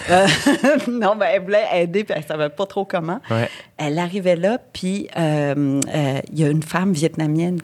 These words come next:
Speaker 1: qui a complimenté ses ongles, qui a dit, « Ah, quel beau vernis que vous avez. »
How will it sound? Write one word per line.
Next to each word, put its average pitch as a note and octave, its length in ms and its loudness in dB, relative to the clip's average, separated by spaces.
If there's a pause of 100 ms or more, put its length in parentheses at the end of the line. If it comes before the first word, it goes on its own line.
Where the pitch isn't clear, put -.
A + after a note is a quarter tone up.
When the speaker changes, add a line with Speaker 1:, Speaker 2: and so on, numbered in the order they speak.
Speaker 1:
qui D#3+ 100 2
a C3+ 40 0
complimenté F#3+ 920 0 (200)
ses D3+ 360 2
ongles, C#3 360 0 (600)
qui D#3 140 6
a D3+ 80 6
dit, « F3 260 4 (140)
Ah, A3+ 320 4
quel G#3 140 2
beau A3 180 2
vernis G3 420 0
que A3 100 0
vous D#3+ 320 -2
avez. » D#3+ 400 0